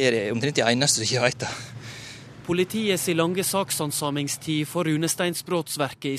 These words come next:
Speaker 2: Sogndal er ikke enestående. Nokre mil lengre ut i Sognefjorden står et annet kulturhistorisk klenodium som ble ødelagt i fjor vår.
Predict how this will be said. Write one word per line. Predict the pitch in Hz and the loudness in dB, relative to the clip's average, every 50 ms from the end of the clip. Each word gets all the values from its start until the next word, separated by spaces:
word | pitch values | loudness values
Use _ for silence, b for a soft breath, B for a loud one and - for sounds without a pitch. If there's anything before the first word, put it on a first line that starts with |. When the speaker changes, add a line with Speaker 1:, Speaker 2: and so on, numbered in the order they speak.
| - | 0
Speaker 2:
Sogndal | - 180 175 156 151 131 131 127 127 127 123 - _ _ _ - | 0 0 0 0 0 0 2 2 2 0 0 -4 _ _ _ -6
er | - 165 165 - | -4 -4 -2 -2
ikke | - - - - 170 - | -6 -8 -2 -2 -2 0
enestående. | - 117 120 120 123 - - 147 139 131 131 131 131 131 131 131 - _ _ _ _ _ _ _ _ _ _ _ _ - | -2 -8 -6 -4 -4 -2 0 2 2 2 2 2 2 2 2 0 0 _ _ _ _ _ _ _ _ _ _ _ _ -2
Nokre | 151 151 - - 165 165 185 | -2 -2 0 0 2 2 4
mil | 202 202 202 190 175 - | 2 4 4 2 2 2
lengre | 165 185 202 208 196 180 175 180 | 2 2 2 4 2 2 2 2
ut | 180 185 175 - 170 | 2 0 -2 -2 -2
i | 151 - | 0 2
Sognefjorden | 165 151 143 165 165 - - 185 175 156 147 139 | 0 2 2 2 0 2 2 2 2 2 2 0
står | - - 160 170 175 | 0 0 0 0 0
et | - - - | -2 -2 -2
annet | 160 170 185 196 196 | -2 0 0 -2 -4
kulturhistorisk | - - 240 190 - 208 214 190 139 127 - - 143 123 120 123 117 - - - 139 | -4 -6 -6 -6 -2 -2 0 0 0 0 -2 -4 -6 -4 -4 -2 -2 -4 -4 -2 0
klenodium | 135 135 143 147 139 120 123 117 113 110 107 | 2 2 4 2 2 2 0 -2 -2 -2 -4
som | - 139 143 | -4 -4 0
ble | 160 214 190 - | 2 2 2 2
ødelagt | 131 135 135 139 147 135 113 - - _ - | 2 0 0 2 0 -2 -2 -2 -10 _ -14
i | 120 | -14
fjor | 123 - - 135 127 120 120 | -12 -8 -6 -6 -4 -4 -2
vår. | 120 131 131 123 - - | -2 0 0 0 0 -2